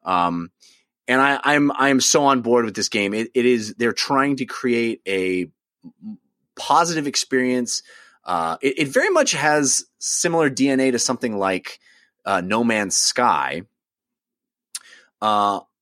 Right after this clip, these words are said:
although it is a completely bespoke world. It is a world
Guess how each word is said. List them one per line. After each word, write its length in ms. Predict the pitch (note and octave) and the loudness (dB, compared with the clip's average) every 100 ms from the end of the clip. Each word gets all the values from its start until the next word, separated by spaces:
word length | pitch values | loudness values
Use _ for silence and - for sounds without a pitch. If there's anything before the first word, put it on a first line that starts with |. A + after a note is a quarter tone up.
| _ _ _ | _ _ _
although 600 | B2+ C3+ A#2 D3+ D3+ C#3+ C#3 | 2 2 2 4 4 4 2
it 120 | D3 | 2
is 200 | D3 C3+ | 4 2
a 120 | C3+ C3 | 0 -2
completely 580 | - B2+ - F3+ E3+ | -2 -8 -2 -2 -2
bespoke 640 | B2+ B2+ - - C#3 C3+ - | -4 -2 -2 2 2 2 -2
world. 400 | A#2 G2 A#1+ - | -2 -2 -2 -8
It 100 | G#2 | -6
is 140 | A2+ A#2 | -2 -2
a 120 | A2+ | -2
world 460 | A2 C3+ C#3+ B2+ | 0 2 2 2